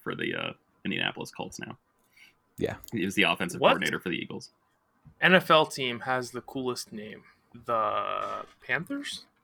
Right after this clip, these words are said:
Speaker 1: Um, that's pretty cool. Yeah.
Speaker 2: Yeah, yeah, the
Speaker 1: There's,
Speaker 2: Panthers
Speaker 1: there's,
Speaker 2: are cool.
Speaker 1: there's no mythical animals, which I think is a
Speaker 2: Yeah.
Speaker 1: problem. Uh, I
Speaker 2: I
Speaker 1: guess the
Speaker 2: agree.
Speaker 1: Ti-,
Speaker 3: There's no
Speaker 1: the Titan-,
Speaker 3: dragons?
Speaker 1: the Titans is probably the closest.
Speaker 2: Yeah.
Speaker 3: You got,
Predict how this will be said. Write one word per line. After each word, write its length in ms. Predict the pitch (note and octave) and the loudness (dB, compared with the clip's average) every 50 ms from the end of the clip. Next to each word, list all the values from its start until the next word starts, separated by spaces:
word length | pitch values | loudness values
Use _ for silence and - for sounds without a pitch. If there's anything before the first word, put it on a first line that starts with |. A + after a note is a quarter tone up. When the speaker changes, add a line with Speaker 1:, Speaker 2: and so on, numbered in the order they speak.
| _ _ _ _ _ - - _ - _ _ - | _ _ _ _ _ -20 -20 _ -20 _ _ 4
Speaker 1:
Um, 640 | G2 A2 A2+ A2+ A2+ A2 G#2+ G#2+ G#2 G#2 G#2 G2 - - - - - _ _ - - - - _ _ _ - _ _ | 6 6 6 8 6 6 6 6 6 6 4 2 0 -6 -14 -20 -20 _ _ -20 -20 -20 -20 _ _ _ -20 _ _
that's 160 | C#3 F#3+ - | 4 4 4
pretty 180 | - - E4 D4 | 2 0 0 0
cool. 340 | - - G2+ F#2+ A2 D3+ - - - | 0 2 2 2 2 0 -2 -4 -4
Yeah. 240 | - G2+ F#2 F#2 A#2 B2+ - - _ - - - | -2 0 0 0 -2 -4 -8 -16 _ -14 -2 6
Speaker 2:
Yeah, 200 | F#3+ G3 G3 G3 | 8 10 10 12
yeah, 60 | F#3+ | 12
the 60 | F#3 F#3 | 10 10
Speaker 1:
There's, 100 | F#3+ F#3+ | 10 10
Speaker 2:
Panthers 160 | G3 G3+ - | 10 8 8
Speaker 1:
there's, 200 | - D#3 D#3 A#2 | 8 8 8 8
Speaker 2:
are 20 | A#2 | 6
cool. 60 | - | 8
Speaker 1:
there's 180 | E3 F3 E3+ F3+ | 8 8 10 10
no 140 | A3 B3+ A3 | 8 8 10
mythical 480 | C3 B2 C#3+ - - - - B2 G#2+ | 10 10 10 8 8 6 8 8 8
animals, 460 | E2+ F#2+ G2 F#2+ F2+ F2 D2 B1+ - | 8 8 6 4 4 0 -2 -4 -4
which 140 | - F2+ F#2 | -4 -2 2
I 100 | E2 G2+ | 2 2
think 200 | - G2+ F#2+ F2 | 4 2 -2 -2
is 80 | F2 - | -2 0
a 60 | - | 8
Speaker 2:
Yeah. 200 | B2+ B2+ A#2 G#2 | 10 12 12 12
Speaker 1:
problem. 240 | F#2 F2+ - - - - _ _ _ _ _ _ _ - | 10 8 2 -4 -10 -12 _ _ _ _ _ _ _ 4
Uh, 40 | |
I 120 | A2+ A2 G#2+ | 4 6 8
Speaker 2:
I 60 | A#2+ | 10
Speaker 1:
guess 180 | B2+ C#3 C#3 A#2 | 10 10 10 10
the 60 | G#2+ | 10
Speaker 2:
agree. 120 | A#2 G#2+ F2 | 10 8 8
Speaker 1:
Ti-, 40 | C#3+ | 8
Speaker 3:
There's 100 | C#3 C3+ | 6 6
no 100 | D#3 F3 E3+ | 8 8 8
Speaker 1:
the 20 | D3+ | 8
Titan-, 260 | C#3 D3 D3+ D3+ D#3 | 10 10 10 10 10
Speaker 3:
dragons? 240 | E3 F3+ F3 D3+ A#2+ | 8 6 4 4 4
Speaker 1:
the 80 | A2+ G#2 | 2 2
Titans 680 | - - - C3 C#3 E3+ E3+ F3+ F3+ F#3+ F#3 F#3 - - - | 2 2 2 2 4 6 4 4 4 4 2 -4 -8 -6 -2
is 260 | B2 C3 C3 - - _ _ - - - | -2 -2 -2 -4 -8 _ _ -16 -4 0
probably 220 | - C#3+ C#3 D3+ | 2 4 4 4
the 60 | A#2+ - | 2 4
closest. 480 | - A#2+ C3 C#3 - G3 F#3 F3+ - - _ _ _ _ _ _ _ _ _ - | 2 2 2 2 0 0 -2 -2 -4 -10 _ _ _ _ _ _ _ _ _ 8
Speaker 2:
Yeah. 320 | B2 A2+ G#2 F#2 F#2 F2 | 10 10 12 12 10 8
Speaker 3:
You 40 | - - - | 4 -2 6
got, 200 | - F3+ E3 A2+ | 6 8 8 8